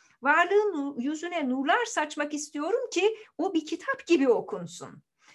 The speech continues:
Bir meşer gibi temaşa edilsin ve bir sanat olarak yorumlansın, resmedilsin."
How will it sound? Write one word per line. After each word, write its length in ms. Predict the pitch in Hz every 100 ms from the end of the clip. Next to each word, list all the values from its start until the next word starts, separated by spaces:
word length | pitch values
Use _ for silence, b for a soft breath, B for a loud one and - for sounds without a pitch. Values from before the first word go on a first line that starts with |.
| b b
Bir 180 | 240 427
meşer 600 | 370 330 339 - 466 494 370
gibi 180 | 311
temaşa 640 | - 254 247 233 247 320 427
edilsin 720 | 320 - 202 - - 147 139 _ _ _ _ -
ve 380 | 214 349 427 269
bir 160 | 359
sanat 520 | 359 - 254 254 440 -
olarak 600 | 330 302 269 226 - _ _ _ 202
yorumlansın, 1080 | 240 254 247 233 226 220 208 262 262 208
resmedilsin." 1000 | 185 330 - 226 190 160 160 - - 175